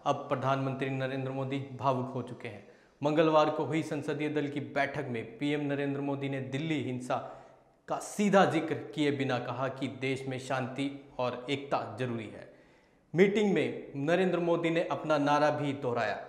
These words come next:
कि सबका साथ, सबका विकास के साथ-साथ सबका विश्वास भी जरूरी है। आगे उन्होंने सख्त लहजे में यह भी कहा कि उनके लिए पहले देश है, फिर दल।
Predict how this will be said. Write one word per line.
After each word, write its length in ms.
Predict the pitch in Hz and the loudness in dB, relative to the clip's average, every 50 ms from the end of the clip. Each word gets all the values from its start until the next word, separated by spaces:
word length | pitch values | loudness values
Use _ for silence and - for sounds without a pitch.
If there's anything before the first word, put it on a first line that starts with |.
| - - - - - _ _ - | -14 -18 -20 -20 -20 _ _ -4
कि 160 | 151 143 139 | 0 0 0
सबका 420 | 139 - 151 - - - 143 135 | 0 -2 -4 -4 -4 -2 -2 -2
साथ, 500 | 131 - - 175 156 165 - - - - | -2 -2 0 0 0 0 0 -4 -8 -4
सबका 300 | - 131 123 - - 139 | -4 -4 -4 -2 -2 -2
विकास 460 | 127 120 127 127 - 165 156 147 - - | -2 -2 -2 -4 -2 0 0 0 -2 -4
के 80 | 151 135 | -6 -6
साथ-साथ 800 | - - 143 139 - - - 160 135 113 - - - - - - - - - - - _ _ _ _ _ - | -2 -2 -2 -2 -2 -2 -2 -2 -2 -2 -4 -8 -12 -14 -18 -20 -20 -20 -20 -20 -20 _ _ _ _ _ 2
सबका 300 | - 190 190 - - 170 | 2 2 4 4 4 4
विश्वास 520 | 143 127 135 160 151 - - 180 175 160 139 | 4 4 2 0 0 4 6 6 6 6 6
भी 180 | 131 143 151 | 2 0 0
जरूरी 340 | 135 135 127 123 120 123 120 | 0 0 0 0 -2 -2 -4
है। 280 | 107 110 107 104 - - - | -6 -6 -8 -10 -10 -4 0
आगे 240 | 123 127 131 131 151 | 2 2 2 2 -2
उन्होंने 440 | 160 160 151 135 123 139 135 135 127 | -2 -2 -4 -4 -4 -2 -4 -4 -4
सख्त 360 | - - 175 170 - - - | -2 -2 -2 -2 -2 -2 0
लहजे 320 | 139 131 135 123 123 143 | 0 0 0 2 2 2
में 200 | 139 131 127 113 | 2 2 0 0
यह 140 | 117 135 151 | 2 2 2
भी 180 | 156 - 151 143 | 2 0 -2 0
कहा 240 | 143 - 117 127 131 | 0 0 0 0 -2
कि 420 | 127 - 135 120 - - - - - - - - | -2 -4 -4 -4 -6 -8 -12 -16 -18 -12 -4 0
उनके 320 | 165 175 165 - 180 170 | 2 2 4 4 4 4
लिए 240 | 143 143 143 139 131 | 4 6 4 4 4
पहले 420 | - - - - 139 139 143 143 139 | 2 -2 -2 0 2 4 4 4 2
देश 420 | 143 - 165 165 170 165 - - | 2 2 4 4 4 2 2 0
है, 340 | 151 143 143 - - - - | 0 0 0 -4 -8 -10 -2
फिर 340 | - 170 151 135 - - - | 0 0 0 0 -2 -8 -4
दल। 260 | 123 117 123 107 98 | 0 2 2 2 0